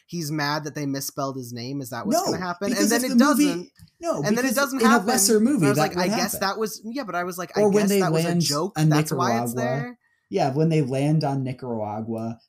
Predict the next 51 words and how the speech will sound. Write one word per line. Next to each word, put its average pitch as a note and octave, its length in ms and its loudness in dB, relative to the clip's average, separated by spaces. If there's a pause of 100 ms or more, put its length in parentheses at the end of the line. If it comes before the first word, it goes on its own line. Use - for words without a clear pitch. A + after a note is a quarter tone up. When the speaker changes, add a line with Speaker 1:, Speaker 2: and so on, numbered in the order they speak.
Speaker 2:
the A#2 100 -6
first - 460 -4
time A#2 340 0
and A#2 100 0
the A2+ 60 0
narration A#2 640 0
just A#2 220 -4
completely A#2 640 -2 (680)
glosses B2+ 520 0
<laughs> E3+ 80 4
over C#3 180 -2
the C3+ 140 -4
fact B2+ 340 -6
that - 100 -20
their B2 160 -4
ship A#2+ 300 -6
is A2+ 120 -4
burning A2 580 -4
and G#2+ 100 -4
exploded G#2+ 640 -4
in G#2+ 120 -4
the G2+ 60 -8
background. G2 520 -10
Speaker 1:
Okay, D3 100 -4
Speaker 2:
It's G#2+ 80 -8
Speaker 1:
that, D3+ 180 -4
that F#3 120 -4
Speaker 2:
never E3 160 -2
Speaker 1:
was - 140 -4
pretty D#3+ 220 -6
Speaker 2:
addressed. C3+ 120 -6
Speaker 1:
funny. B2+ 340 -10
I F3 120 -4
like F#3+ 260 -4 (380)
that, D#3 220 -4
that, D#3+ 260 -4
I, E3 100 -12 (300)
that E3 360 -2
was E3+ 320 -6
the D3+ 100 -12
first D#3 240 -8
time D3+ 160 -6
when C#3+ 100 -4
I C#3+ 40 -8
was D3 120 -10
like, D3 180 -14 (340)
that B3 120 -2
was D#4+ 140 -8
the G#4+ 100 -4
first - 640 -4 (800)
debi-, D#3+ 260 -8